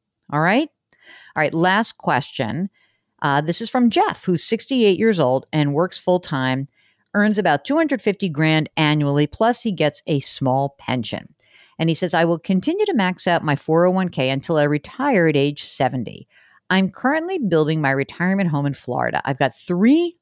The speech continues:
million dollars in retirement accounts, two hundred thousand in cash, half of which will be used for furnishing the home. No other debt. My question, I'm planning on carrying a five hundred thousand dollar mortgage, but should I put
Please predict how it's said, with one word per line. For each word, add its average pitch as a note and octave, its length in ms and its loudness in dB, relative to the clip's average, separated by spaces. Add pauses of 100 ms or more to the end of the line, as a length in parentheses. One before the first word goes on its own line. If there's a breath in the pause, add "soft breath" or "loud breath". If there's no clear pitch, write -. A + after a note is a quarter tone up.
million B3+ 720 2 (160)
dollars D3 560 2
in C#3 120 -4
retirement D#3 520 -2
accounts, - 500 -8
two D4+ 160 -6
hundred D#4 300 -2
thousand F3 380 -2
in C3 120 -6
cash, - 580 -8 (420)
half F3 360 -2
of B3+ 100 0
which D3 560 -2
will D3 140 -2
be C#3 100 -6
used B2 340 -6
for F3 100 -4
furnishing B2 500 -8
the F3 80 -2
home. - 300 -2 (140)
No G#3 220 4
other F3+ 180 2
debt. C3 240 -2 (500)
My D3+ 120 0
question, - 480 -6 (480)
I'm E3+ 140 -4
planning G#3+ 420 -2
on F4+ 120 -6
carrying C#3+ 440 0
a C#3 60 -8
five F#3 280 -2
hundred B3+ 300 -2
thousand D3+ 300 0
dollar C#3+ 240 0
mortgage, D3 500 -4
but B3+ 300 -2 (100)
should - 240 -4
I A3+ 100 2
put F#4+ 320 -4